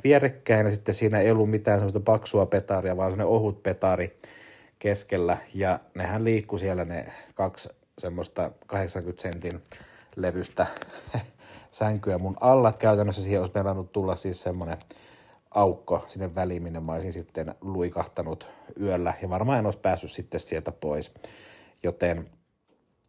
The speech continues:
aika varhaisessa vaiheessa mä sitten vaan, äh, pyörähdin sille toiselle ikkunan puoleen sen seinän, öö, sängyn päälle ja nukuin sitten siinä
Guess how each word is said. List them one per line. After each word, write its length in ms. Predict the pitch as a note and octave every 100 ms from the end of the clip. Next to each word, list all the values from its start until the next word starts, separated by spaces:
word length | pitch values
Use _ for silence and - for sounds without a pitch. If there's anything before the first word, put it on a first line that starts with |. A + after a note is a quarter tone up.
| _ -
aika 260 | G2+ A2
varhaisessa 480 | A2+ G#2 F#2+ - F2
vaiheessa 400 | F2+ F2 F2 -
mä 180 | F2+ E2+
sitten 340 | F2 - D#2+
vaan, 240 | E2 E2+ - - - - - G1+ - - - B1+ G1+ - -
äh, 60 | - - - -
pyörähdin 540 | F2+ E2+ E2 E2 E2
sille 140 | E2+
toiselle 600 | E2 - E2+ E2+ E2 D#2 - - _ _ _ - - _ _
ikkunan 420 | D#3+ D#3 D3 B2+
puoleen 340 | A#2+ A#2+ A#2 G#2
sen 220 | A2 G#2
seinän, 500 | A2+ G#2+ G#2 G2+ G2 - - - _ _ - - _ F#2+
öö, 400 | F#2 F#2 F#2 F2+ - - _ - - _
sängyn 520 | - G#2 F#2+ F#2 F2+ F2 - -
päälle 420 | F#2+ F#2 F2+ F2 -
ja 140 | F2+ -
nukuin 340 | E2+ - A#2+
sitten 240 | A2+ G2+ -
siinä 340 | - E2+ D#2